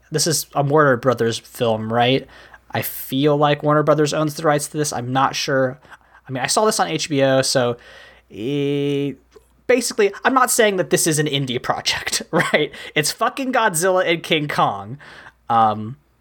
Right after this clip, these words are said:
but, like, I, I, I don't know. I, I just, anybody who's not Disney gets so much more goodwill <laughs> from me right now, and maybe that's not fair, but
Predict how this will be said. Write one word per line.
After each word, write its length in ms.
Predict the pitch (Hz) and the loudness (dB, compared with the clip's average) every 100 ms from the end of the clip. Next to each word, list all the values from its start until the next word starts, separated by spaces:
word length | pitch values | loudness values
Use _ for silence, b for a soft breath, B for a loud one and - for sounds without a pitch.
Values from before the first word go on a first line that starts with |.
| _ _ - | _ _ -2
but, 220 | 165 170 | 2 4
like, 360 | 156 151 - _ _ _ - | 4 4 -2 _ _ _ -2
I, 160 | 147 - | -2 -2
I, 340 | - 156 - 143 | 0 0 0 0
I 20 | |
don't 160 | 156 | 2
know. 180 | 156 139 | 4 4
I, 240 | 120 131 131 - | 2 -2 -6 -8
I 100 | - | -6
just, 200 | 123 147 - | -2 -2 -2
anybody 400 | 160 180 170 175 | -2 0 2 0
who's 220 | 165 147 | -2 -2
not 220 | 147 151 | 0 0
Disney 320 | 151 147 147 | -2 -2 -2
gets 200 | 143 135 | -2 -2
so 160 | - 143 | 0 2
much 200 | 143 143 | 2 0
more 140 | 147 | 0
goodwill 440 | 143 143 135 131 135 | 0 -2 -2 0 0
<laughs> 0 | |
from 340 | - 147 - | -2 -4 -2
me 80 | 165 | -2
right 320 | 175 180 180 202 | 2 0 0 0
now, 200 | 180 165 | 2 2
and 140 | 151 | 2
maybe 160 | 151 156 | 2 2
that's 240 | 151 - | 0 2
not 180 | 147 143 | 0 0
fair, 480 | - 135 147 160 - | 0 2 2 0 0
but 260 | 131 117 | 0 0